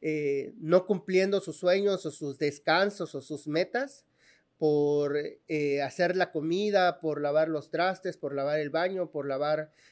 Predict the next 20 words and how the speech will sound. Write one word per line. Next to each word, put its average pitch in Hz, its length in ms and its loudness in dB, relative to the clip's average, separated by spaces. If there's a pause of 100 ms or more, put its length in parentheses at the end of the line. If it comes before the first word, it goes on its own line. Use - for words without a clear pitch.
eh, 151 320 0
la 143 180 -2
ropa, 180 680 0 (380)
y, 143 360 -6
y 160 100 -4
van 165 220 2
perdiendo 180 380 2
esos 175 260 -4
espacios, 160 680 -4 (280)
a 170 80 -2
lo 165 100 0
mejor 180 260 4
y 247 40 -6
no 254 120 2
solamente 233 600 2
de 180 120 -2
esparcimiento, 170 840 -6
sino 151 280 -10
también 156 500 -6
de, 160 380 -4